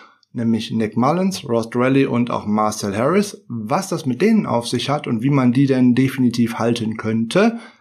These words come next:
erkläre ich gleich, weil wir haben noch eine weitere Gruppe, nämlich die Exclusive Rights Free Agents. Exclusive,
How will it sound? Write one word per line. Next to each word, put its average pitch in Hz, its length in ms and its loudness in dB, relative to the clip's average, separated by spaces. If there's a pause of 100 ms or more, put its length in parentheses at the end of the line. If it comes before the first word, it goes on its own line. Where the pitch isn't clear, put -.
erkläre 117 400 -2
ich - 240 -8
gleich, 107 600 0
weil 156 220 -2
wir 131 140 -2
haben 127 200 2
noch 135 160 2
eine 117 300 0
weitere 117 400 0
Gruppe, 143 380 -2
nämlich 135 360 2
die - 360 -4
Exclusive 175 760 0
Rights 113 300 -2
Free - 260 -2
Agents. 147 440 2 (420)
Exclusive, 202 680 0